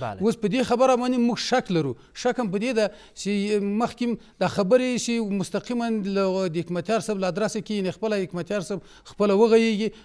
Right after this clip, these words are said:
Speaker 2: نو موږ به اعتماد پرې
Speaker 1: اما
Speaker 2: باندې
Speaker 1: آقای
Speaker 2: کوو.
Speaker 1: بهیر، دکتر بهیر که شما نام میبرین، اونا این اعلامیه رو پش-، پخش نشر کردن و اونا با رسانه هم صحبت کردن. اما می‌خوایم از شما بدونیم مسئله را. شما میگین که عضو جهادی هستین و به نمایندگی از حزب اسلامی صحبت نمیکنین. این
Speaker 2: بله.
Speaker 1: مسئله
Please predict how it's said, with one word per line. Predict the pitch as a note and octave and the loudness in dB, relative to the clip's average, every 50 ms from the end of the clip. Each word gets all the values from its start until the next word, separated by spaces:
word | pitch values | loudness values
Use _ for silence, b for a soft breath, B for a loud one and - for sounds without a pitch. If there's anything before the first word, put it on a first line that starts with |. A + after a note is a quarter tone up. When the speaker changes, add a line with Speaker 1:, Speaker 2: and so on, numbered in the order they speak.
| B - | B -2
Speaker 2:
نو | G3 A3 A#3+ | 0 2 2
موږ | C4 A#3+ A3+ F#3+ F#3 G#3+ | 0 -2 -2 -2 2 2
به | A#3 A#3 A3 F#3+ - - G#3+ G#3 | 2 2 2 -2 -4 -6 -6 -6
اعتماد | - - G3 G3+ A#3 A#3 A3+ - | -4 -2 0 2 2 2 2 0
پرې | A3+ | 0
Speaker 1:
اما | G#3 G#3+ | 0 2
Speaker 2:
باندې | A3+ A3 G#3+ | 2 2 2
Speaker 1:
آقای | - A3+ A#3 | 4 2 2
Speaker 2:
کوو. | G3+ F#3 | 2 2
Speaker 1:
بهیر، | G3 F3 F3+ A3 A3 F#3 E3 D#3+ | 0 0 -2 -2 -4 -4 -4 -6
دکتر | D#3+ - - F3 D#3+ D#3 D#3+ | -6 -4 -4 -4 -4 -4 -6
بهیر | E3 F#3+ F#3+ F#3+ | -8 -8 -8 -8
که | - - - | -10 -10 -10
شما | E3 E3+ F3+ F#3 | -8 -8 -6 -6
نام | F#3+ F#3+ | -6 -6
میبرین، | F#3 D#3 C3 B2 A#2 A#2 B2 | -6 -6 -6 -4 -4 -4 -6
اونا | C3 C3+ D3+ E3+ F#3 F3 C#3+ | -6 -4 -2 0 0 0 0
این | B2+ C#3+ D3+ D#3 | -2 -4 -6 -6
اعلامیه | D3 C#3 C3 C3 C3+ D3 D#3 | -4 -2 -2 -2 -2 -2 -2
رو | D#3+ | -4
پش-، | - - F3 F3 - - C#3+ - | -2 -4 -6 -6 -6 -12 -8 -4
پخش | - F3 F3 - - - | -4 -4 -4 -4 -6 -6
نشر | F3 G3 G3 - F#3+ - | -6 -6 -6 -8 -6 -4
کردن | F#3+ F#3 F#3+ F#3+ F3 | -2 0 2 0 0
و | D#3 | -2
اونا | C#3+ D3 D#3+ E3 | -2 -2 -2 0
با | D#3 C3 | 0 0
رسانه | B2 A#2+ - C3 B2+ C3+ E3+ | -2 -2 -4 -4 -4 -4 -4
هم | F3+ D#3+ | -4 -4
صحبت | - - C3 B2 D#3+ E3 - | -6 -8 -4 -2 -2 -4 -4
کردن. | - - A2+ A2 A2+ G#2+ B B B B B B | -6 -10 -8 -8 -8 -10 B B B B B B
اما | F#3 A#3+ | 0 0
می‌خوایم | C#4+ D#4 C#4+ D4+ C#4 B3 G#3 | 0 0 -2 -2 -4 -2 -2
از | G3 F3+ - | -4 -4 -4
شما | G3+ G#3+ A#3+ | -2 -2 -2
بدونیم | A3 G3+ F3+ F#3+ F#3 F#3 F3 | -2 -2 -2 -2 -2 -2 -2
مسئله | E3 D#3 - - D#3+ F3 E3+ | -4 -4 -2 -2 0 0 0
را. | C#3 | -2
شما | C3+ - F3 F#3+ G#3 | -4 -4 -6 -4 -4
میگین | G#3 G#3 G3+ G#3+ G#3+ | -4 -4 -4 -4 -2
که | G#3 G#3+ G#3 G3 B B B - | 0 0 0 0 B B B -2
عضو | F#3 G3+ F#3+ F#3 F#3+ | 0 0 0 0 -2
جهادی | E3+ D3+ E3+ D#3 D#3 D#3 D3+ E3 G#3 | -2 0 -2 -2 0 -2 -2 -2 0
هستین | G#3+ G3+ F#3 - G#3 G3 G3 | 0 0 0 0 -2 -2 -2
و | F#3+ E3+ E3+ | 0 0 0
به | D#3+ D3+ | 0 -2
نمایندگی | D3 C#3+ C#3 C3+ C3+ C#3 C#3+ C#3+ F#3+ | -4 -4 -4 -4 -4 -4 -4 -2 -2
از | F#3 D#3 D#3+ | -4 -2 -4
حزب | F3 E3+ | -8 -8
اسلامی | D#3+ - - D3+ D3 E3 | -10 -10 -8 -6 -6 -6
صحبت | F3 - D#3+ D3 D#3+ F3 D#3+ E3+ | -6 -8 -6 -6 -6 -6 -6 -6
نمیکنین. | F3 D#3 A#2+ - C#3+ E3 | -8 -8 -8 -10 -10 -8
این | G3+ G3+ | -6 -6
Speaker 2:
بله. | F3 D#3+ | -6 -6
Speaker 1:
مسئله | - - E3 F3+ | -4 -2 -2 -2